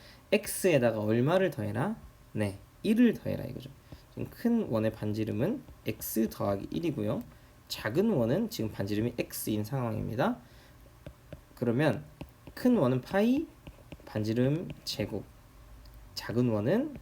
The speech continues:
파이 x 제곱이 되겠죠. 됐을까요? 그러면 둘의 넓이가 같다, 이렇게 식을 세우면 되는데, 그 전에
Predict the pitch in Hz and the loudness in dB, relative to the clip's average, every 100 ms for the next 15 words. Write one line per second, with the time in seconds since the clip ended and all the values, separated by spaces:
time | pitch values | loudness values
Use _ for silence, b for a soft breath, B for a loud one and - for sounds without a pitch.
0 | - - 123 120 185 302 - - - - | -14 -8 -2 0 0 -2 -6 -16 -16 -14
1 | - - 160 - - - - - - - | -12 -4 -2 -2 -8 -14 -12 -12 -14 -16
2 | - - - - - - - - - - | -16 -16 -18 -20 -20 -20 -20 -20 -20 -20
3 | - - - - - - - - - - | -20 -20 -20 -20 -20 -18 -20 -20 -20 -20
4 | - - - - - - - - 113 - | -20 -20 -20 -20 -20 -20 -10 -8 -6 -2
5 | 110 220 - B B B B - 220 240 | 0 0 -4 B B B B 2 4 6
6 | 131 - - 175 247 156 117 123 143 - | 2 -2 -2 6 6 8 6 4 2 0
7 | - 151 131 - 139 143 - 214 214 170 | 0 2 2 0 -4 -2 -2 2 2 2
8 | 202 202 117 110 127 127 107 113 160 - | 2 0 0 0 0 0 0 0 -2 0
9 | - 175 175 180 190 196 | 2 4 2 2 2 0